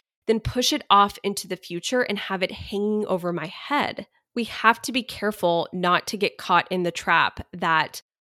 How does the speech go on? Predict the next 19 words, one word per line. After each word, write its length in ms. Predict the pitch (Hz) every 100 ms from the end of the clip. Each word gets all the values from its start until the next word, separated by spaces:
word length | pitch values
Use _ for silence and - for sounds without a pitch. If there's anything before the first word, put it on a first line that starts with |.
| -
life 540 | 175 180 196 208 - -
should 220 | - 196
be 100 | 175
comfortable 540 | 160 - 254 254 202 175
all 180 | -
the 120 | - -
time 360 | - - - -
or 100 | 196
that 180 | 180
we 60 | 175
should 180 | - 196
be 120 | 190
happy 460 | - - 233 320 277
all 160 | 156
of 120 | 107
the 80 | -
time, 280 | - - -
because 220 | - 202
ironically, 760 | 202 185 208 294 - 175 175